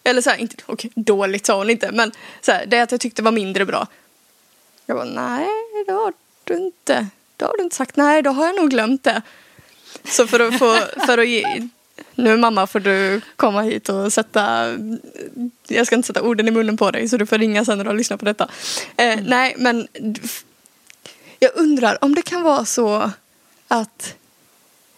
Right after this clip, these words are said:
Speaker 1: lika mycket som jag är rädd för att folk ska känna sig utanför eller att de ska bli sårade av mina ord eller om jag säger och tycker det jag, det jag känner,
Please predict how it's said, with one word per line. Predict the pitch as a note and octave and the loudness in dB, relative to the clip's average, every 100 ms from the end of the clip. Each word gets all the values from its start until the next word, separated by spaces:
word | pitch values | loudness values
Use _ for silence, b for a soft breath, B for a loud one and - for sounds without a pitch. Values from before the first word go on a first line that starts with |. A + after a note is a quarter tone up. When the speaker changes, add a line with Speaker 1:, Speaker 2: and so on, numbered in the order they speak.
| - | 2
Speaker 1:
lika | C4 C4 G#3 | 2 4 0
mycket | A#3+ - A#3+ | 0 0 0
som | - A#3+ | 2 2
jag | A3+ A#3 C#4+ - | 2 2 2 0
är | A#3+ | 0
rädd | A#3 B3+ A3 A#3 | 2 2 -2 -4
för | A3+ | 0
att | A3+ - | 0 2
folk | B3 A#3 | 0 0
ska | - A3+ | -2 -2
känna | G#3+ G3+ | 0 -4
sig | - D#4 | 0 0
utanför | C#4+ - B3+ - B3 A#3+ | 2 0 -2 0 2 2
eller | G#3+ | -2
att | A3+ | -4
de | A3 | -4
ska | A3+ | 0
bli | A3 | 2
sårade | - D4 B3+ A3+ A3 A3+ | 2 4 4 2 0 0
av | A3 | 0
mina | G#3+ G3+ - | 0 0 2
ord | C#4 C4+ C4+ A3+ | 4 4 2 0
eller | A3 | 0
om | A3 | 0
jag | G#3+ | 0
säger | G#3+ A3 A3 G#3+ | 2 2 2 0
och | A3 | -2
tycker | A3 - - - | -6 -2 2 2
det | G3+ G#3 | 2 2
jag, | G#2 A2 G#2 B B B | 2 -2 -4 B B B
det | A3 | 2
jag | G3+ | 2
känner, | - C4+ C4 B3+ B3+ | 2 2 2 0 -2